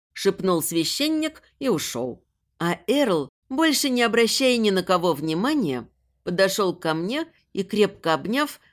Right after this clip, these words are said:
поцеловал. «Я люблю тебя, жена», прошептал он мне в губы. «И я тебя», ответила я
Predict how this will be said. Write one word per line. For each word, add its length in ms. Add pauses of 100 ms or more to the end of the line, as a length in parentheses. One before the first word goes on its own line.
(140)
поцеловал. 840 (460)
«Я 240
люблю 420
тебя, 360
жена», 420 (400)
прошептал 560
он 200
мне 160
в 100
губы. 440 (440)
«И 40
я 320
тебя», 460 (300)
ответила 640
я 360